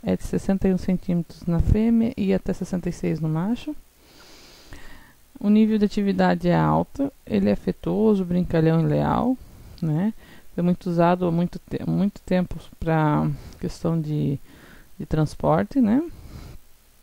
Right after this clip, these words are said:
Na neve. É, ajudar nos transportes na neve. É, ao,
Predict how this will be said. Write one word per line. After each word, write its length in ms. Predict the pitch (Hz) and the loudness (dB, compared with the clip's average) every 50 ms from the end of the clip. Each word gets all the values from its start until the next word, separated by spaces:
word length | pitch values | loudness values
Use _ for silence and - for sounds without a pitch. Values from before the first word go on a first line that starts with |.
| - - - - - - - - - - - | -20 -20 -20 -14 -14 -14 -14 -14 -14 -10 -6
Na 100 | 160 156 | -4 -2
neve. 480 | 151 151 151 160 190 214 226 269 277 - - - - - - - - - - - - - - - - | 0 0 2 2 2 2 0 0 -2 -6 -10 -20 -20 -20 -20 -20 -20 -20 -20 -20 -20 -20 -20 -18 -10
É, 720 | 214 - 175 170 170 165 165 165 165 160 160 160 160 160 - | -4 -2 0 2 2 4 4 2 2 2 2 0 0 -2 -2
ajudar 320 | - 170 160 160 160 160 160 | -2 -2 -2 0 0 2 0
nos 120 | 160 - | 0 -2
transportes 500 | - - 160 151 - - 151 147 - - | -2 -4 -4 -2 0 0 0 0 0 -2
na 100 | 156 143 | -4 -2
neve. 420 | 147 156 165 190 226 220 233 247 - - _ _ _ - - - - | 0 0 0 0 0 -2 -2 -4 -6 -10 _ _ _ -20 -20 -4 0
É, 640 | 196 185 185 180 180 180 175 170 170 165 170 170 160 - - - - - - - - - - - - - | 0 2 2 2 2 2 2 2 2 0 0 -2 -4 -8 -12 -16 -16 -16 -16 -18 -18 -20 -20 -20 -6 0
ao, 380 | - 185 185 185 180 180 - | 4 4 6 6 4 4 0